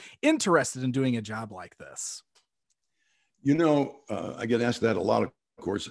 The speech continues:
Speaker 2: and, um, I never quite know how to respond. I finally, finally came up with an answer. I, for years and years, I would simply say, "Take classes, you know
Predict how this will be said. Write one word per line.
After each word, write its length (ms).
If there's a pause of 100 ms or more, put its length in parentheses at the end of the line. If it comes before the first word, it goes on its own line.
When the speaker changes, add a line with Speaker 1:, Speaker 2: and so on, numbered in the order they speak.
Speaker 2:
and, 380 (580)
um, 480 (1400)
I 40
never 220
quite 280
know 120
how 80
to 80
respond. 500
I 60
finally, 300 (160)
finally 220
came 200
up 120
with 100
an 80
answer. 320
I, 40 (140)
for 80
years 320
and 80
years, 220
I 60
would 200 (220)
simply 300
say, 240 (480)
"Take 260
classes, 600 (520)
you 60
know 180